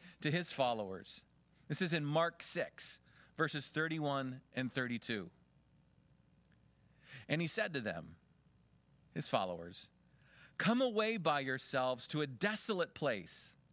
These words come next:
and rest for a while." For many were coming and going, and they had no leisure even to eat. And they went away in the boat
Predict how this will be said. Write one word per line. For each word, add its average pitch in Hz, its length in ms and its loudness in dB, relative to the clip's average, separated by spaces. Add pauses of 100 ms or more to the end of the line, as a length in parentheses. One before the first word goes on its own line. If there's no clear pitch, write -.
(380)
and 147 360 0
rest 208 320 0
for 113 200 -2
a 98 80 0
while." 82 480 -2 (1300)
For 147 180 2
many 165 340 4
were 139 140 0
coming 165 580 2
and 113 180 -2
going, 147 460 2
and 135 100 -2
they 139 120 0
had 143 200 0
no 160 240 2
leisure 190 520 0
even 156 380 0
to 147 100 0
eat. 143 480 -4 (720)
And 156 120 4
they 160 120 2
went 196 200 2
away 156 480 2
in 160 120 0
the 180 100 2
boat 113 420 2